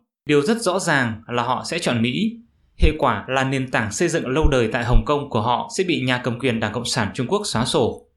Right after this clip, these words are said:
La Quán Thông cho biết, Bộ Tài chính Mỹ nêu rõ rằng các công ty Mỹ không được cung cấp tiền, hàng hóa hoặc dịch vụ,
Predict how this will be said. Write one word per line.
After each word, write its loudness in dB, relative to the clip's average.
La 0
Quán 0
Thông 4
cho 2
biết, 2
Bộ 0
Tài 2
chính -2
Mỹ -2
nêu 0
rõ 0
rằng 0
các 0
công 0
ty 0
Mỹ -2
không -2
được 0
cung -4
cấp 6
tiền, 0
hàng -2
hóa -2
hoặc -2
dịch -4
vụ, -2